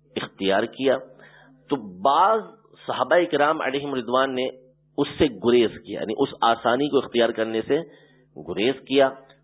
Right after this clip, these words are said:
اور کہا کہ نہیں، ہم عزیمت کے اوپر عمل کریں گے رخصت کی جگہ۔ تو نبی کریم صلی اللہ تعالی علیہ وسلم کو یہ بات پہنچی تو آپ نے اللہ تبارک و تعالی کی حمد کی اور یہ ارشاد فرمایا کہ ان لوگوں کا کیا حال ہوگا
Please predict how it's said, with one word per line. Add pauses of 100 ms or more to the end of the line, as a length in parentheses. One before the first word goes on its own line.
اور
کہا
کہ
نہیں،
ہم
عزیمت
کے
اوپر
عمل
کریں
گے
رخصت
کی
جگہ۔ (420)
تو
نبی
کریم (100)
صلی
اللہ
تعالی
علیہ
وسلم (160)
کو
یہ
بات
پہنچی
تو (100)
آپ
نے (840)
اللہ
تبارک
و
تعالی
کی
حمد (120)
کی (760)
اور (1000)
یہ
ارشاد
فرمایا
کہ
ان
لوگوں
کا (220)
کیا
حال
ہوگا